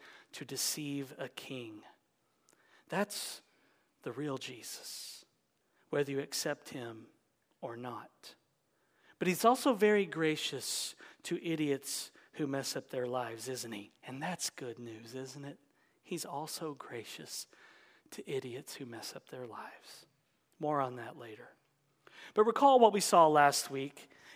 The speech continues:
King Ahab, at the request of King Jehoshaphat, has sent for a second opinion from the prophet Micaiah about whether or not he should go to war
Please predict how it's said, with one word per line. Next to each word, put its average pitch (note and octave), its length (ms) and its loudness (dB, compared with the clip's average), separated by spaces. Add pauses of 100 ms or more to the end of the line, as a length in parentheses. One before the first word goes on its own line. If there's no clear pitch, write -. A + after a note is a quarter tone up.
King G#3 280 4
Ahab, E3 580 8
at E3+ 140 0
the E3 100 0
request E3+ 720 2
of D3 340 4 (240)
King D#3+ 340 2 (280)
Jehoshaphat, D#3+ 880 4
has D#3+ 240 6
sent G#3 360 4
for F3+ 160 8
a E3 60 6
second G#3 420 6
opinion F#3 480 4
from F3 200 0
the E3 80 2
prophet F#3+ 420 6
Micaiah E3+ 640 8 (200)
about G3+ 220 10
whether A#3 220 12
or A3 40 12
not G#3 180 10
he A3 100 6
should A3 160 0
go G#3+ 100 8
to G3+ 80 12
war F#3 460 12